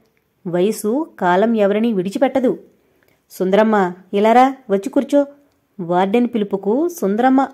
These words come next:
ఆలోచనల దారం పుటుక్కున తెగింది, త్రుళ్ళిపడింది. తను ఎక్కడుందో తెలుసుకోవడానికి కొద్ది క్షణాలు పట్టింది. ముందుకెళ్ళి వార్డెన్ టేబుల్ ముందు నిల్చుంది. "కూర్చో." తనకు ఎదురుగా ఉన్న కుర్చీ చూపించింది వార్డెన్.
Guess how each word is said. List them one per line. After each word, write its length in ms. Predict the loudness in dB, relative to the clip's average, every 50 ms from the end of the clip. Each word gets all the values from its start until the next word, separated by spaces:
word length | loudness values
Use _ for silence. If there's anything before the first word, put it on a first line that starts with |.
| -6 -4
ఆలోచనల 540 | -2 0 2 2 2 2 2 0 0 0 0
దారం 320 | 2 2 2 2 2 0
పుటుక్కున 440 | -2 -4 -6 -6 -4 -2 0 0 0
తెగింది, 480 | 0 0 0 0 0 -2 -2 -6 -10 -14 _ _ _ _ _ _ -8
త్రుళ్ళిపడింది. 720 | -4 0 0 0 2 2 0 0 0 0 -2 -2 -4 -6 -8 -18 _ _ _ _ _ -4 -2
తను 100 | 0 0
ఎక్కడుందో 520 | 2 0 0 0 2 2 2 4 4 4
తెలుసుకోవడానికి 1000 | 2 2 -2 -4 -4 -2 2 2 4 4 2 0 -2 -4 -4 -2 -2 -2 -2 -2
కొద్ది 220 | -4 -4 -2 -4 -6
క్షణాలు 380 | -6 -4 -4 0 0 2 2
పట్టింది. 420 | 2 0 -2 -2 -2 -2 -2 -4 -8 -12 _ _ _ _ _ _ _ _ -8 -4
ముందుకెళ్ళి 720 | -2 0 0 0 0 2 2 2 2 0 0 -2 -8 -10 _ -12 -4
వార్డెన్ 440 | -2 0 0 0 0 0 0 0 0
టేబుల్ 320 | 2 0 2 2 0 0
ముందు 200 | 0 2 2 2
నిల్చుంది. 480 | 2 0 0 -2 -4 -4 -4 -4 -6 -10 -18 _ _ _ _ _ _ _ _ _ _
"కూర్చో." 440 | -8 -8 -6 -2 2 2 2 2 0 -4 -10 _ _ _ _ _ _ _ _ -6 -4
తనకు 220 | -2 -2 -2 -2 0
ఎదురుగా 400 | 0 0 2 2 2 4 4 4
ఉన్న 180 | 4 4 0
కుర్చీ 440 | -2 -4 -6 -6 -4 -2 -2 -2 -2 -2
చూపించింది 400 | -6 -4 -4 -6 -4 -2 -2 -2
వార్డెన్. 400 | 0 0 0 0 0 -2 -4 -4